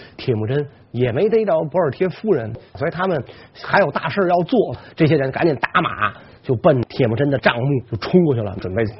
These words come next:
把这个铁木真和这个博尔贴夫人，甭管谁吧，抓一个是一个。然后华黑臣就赶紧挥鞭赶这个牛车前进啊，反正就多走一步，就离这个生存的希望啊，就近了一步，赶，赶着他跑。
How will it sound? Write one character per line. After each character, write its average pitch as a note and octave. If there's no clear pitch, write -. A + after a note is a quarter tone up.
把 -
这 B2
个 A2+
铁 G#2
木 G2
真 C3
和 A#2
这 A#2
个 G#2+
博 B2+
尔 A#2
贴 B2
夫 B2+
人， G#2+
甭 A#2+
管 A#2
谁 A2
吧， C#3+
抓 D3+
一 D#3
个 D#3+
是 D#3+
一 C#3+
个。 D3+
然 C#3
后 D#3
华 C#3
黑 E3
臣 C#3+
就 D3
赶 -
紧 A#2
挥 G#3
鞭 F3+
赶 A2
这 C#3
个 C#3
牛 B2+
车 B2+
前 C3+
进 E3
啊， F#2
反 C3+
正 E3
就 D#3+
多 C4+
走 B2
一 D3
步， E3+
就 B2+
离 A#2+
这 D3+
个 A#2
生 G#3
存 C3+
的 C#3
希 D#3+
望 C3
啊， G2+
就 A#2+
近 G#3+
了 B2
一 G#2+
步， A#2
赶， -
赶 -
着 A2+
他 C3
跑。 -